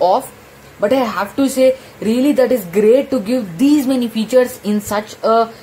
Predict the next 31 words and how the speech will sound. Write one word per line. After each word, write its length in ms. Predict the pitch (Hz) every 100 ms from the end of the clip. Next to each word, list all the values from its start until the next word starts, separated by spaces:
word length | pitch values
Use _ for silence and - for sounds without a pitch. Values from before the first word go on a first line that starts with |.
| -
smartphone. 800 | - 202 180 185 - 247 254 139 127 - - - - -
And 180 | 175 196
guys, 420 | 254 330 - - - - - - - - - - - -
that's 240 | 202 214
all 200 | 277 262
for 200 | 254 233
this 240 | 196 220 220
video. 500 | 208 196 208 202 - - - -
If 140 | 151 190
you 60 |
like 240 | 202 262 233
my 140 | 277
video, 460 | 262 240 254 262 262 - - - 175
do 100 | 247
not 200 | 285 -
forget 300 | 247 214 226
to 60 |
hit 180 | 202 180
the 80 | 165
like 320 | 147 196 190
button, 340 | 226 240 262 262 - - - -
hit 180 | 240 196
the 80 |
subscribe 480 | 220 196 - 214 214
button, 340 | 202 202 214 214 - - - -
and 180 | 180 175
share 260 | 285 320
this 180 | 277 277
video, 540 | 247 233 240 240 220 - -
uh, 180 | 175 185 190 - - -
to 160 | 220